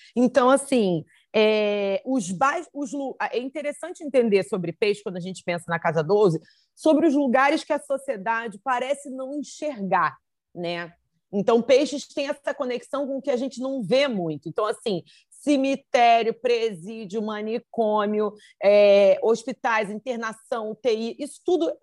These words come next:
é Casa doze, isso tudo é Peixes, porque é a coisa do não precisar existir pra existir, né? Até no dia que o Paulo Gustavo morreu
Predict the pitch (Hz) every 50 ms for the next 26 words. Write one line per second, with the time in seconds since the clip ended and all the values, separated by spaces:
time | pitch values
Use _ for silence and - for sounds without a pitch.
0 | 226 - - 208 220 226 - 254 233 220 202 226 196 180 190 202 208 214 220 190
1 | 233 - - 269 240 - 277 262 220 277 - - - 233 202 196 196 214 208 -
2 | - 240 - - _ _ _ _ _ _ _ _ _ - 330 330 392 415 - -
3 | - - 302 269 285 294 320 339 311 226 190 160 - _ _ _ _ _ _ -
4 | - 247 262 277 294 320 311 - - 285 285 302 262 320 294 240 294 262 262 285
5 | 311 302 330 349 - - 294 247 214 269 262 269 277 277 226 233 262 - - -
6 | 269 262 - 277 262 240 240 240 208 214 247 226 - - - - 233 233 220 196
7 | 180 175 175 175 233 233 240 269 262 202 240 233 226 185 220 190 190 196 180 185
8 | - - 170 170 151 170 165 160 156 151 156 175 190 220 240 240 202 160 147